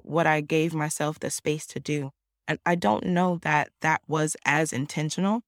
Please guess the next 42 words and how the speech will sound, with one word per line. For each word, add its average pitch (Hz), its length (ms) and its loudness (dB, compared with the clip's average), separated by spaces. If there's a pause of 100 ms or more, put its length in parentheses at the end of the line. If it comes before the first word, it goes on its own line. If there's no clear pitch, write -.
(320)
I 175 100 0
think 175 340 -2
I 165 60 0
was 156 160 -2
very 165 240 2
much 156 260 -4
just - 300 -4
feeling 165 360 2
that 139 160 -2
out 147 260 2 (100)
in 151 120 0
the 143 60 2
moment. 147 520 0
Looking 170 320 -2
back, 180 420 0
I 156 120 0
can 143 280 -4
see 156 500 -2 (460)
that 139 340 0 (100)
that's - 340 -4
what 147 200 -2
I 127 120 2
was 135 160 -6
doing. - 400 -6 (500)
I 151 140 0
was 143 680 0 (520)
seeing 165 520 0 (260)
how 160 240 2
I 160 80 0
wanted 160 320 -2
to 156 80 -6
spend 156 280 -2
my 147 120 -2
time. 165 400 0 (120)
I 143 60 -2
was 147 160 -6
seeing 147 400 -2 (460)
how 170 200 2
I 170 100 2
wanted 156 360 -2
to 151 260 -2
connect 156 560 -4